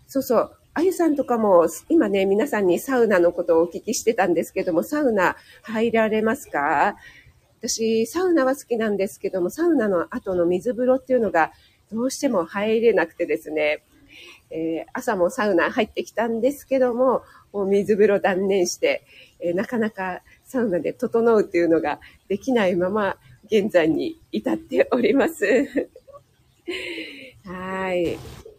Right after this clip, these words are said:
あ、マルゲンさん。ちなみに今年ます、今年のクリスマス料理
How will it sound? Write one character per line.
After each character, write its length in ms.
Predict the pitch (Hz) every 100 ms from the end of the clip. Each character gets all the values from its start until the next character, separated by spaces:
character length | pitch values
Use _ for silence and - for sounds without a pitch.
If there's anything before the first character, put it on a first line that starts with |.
| _ _ _ _ -
あ、 120 | 220 _
マ 100 | 165
ル 120 | 180
ゲ 160 | 220 240
ン 80 | 240
さ 480 | 226 220 214 202 175
ん。 80 | - - -
ち 120 | - 233
な 100 | 247
み 100 | 254
に 120 | 247
今 100 | 202
年 240 | 254 -
ま 120 | 262 277
す、 260 | - - -
今 100 | 175
年 180 | 262
の 120 | 285 285
ク 80 | 233
リ 80 |
ス 100 | 302
マ 180 | 277 320
ス 340 | 320 - - 285
料 160 | 285
理 240 | 302 196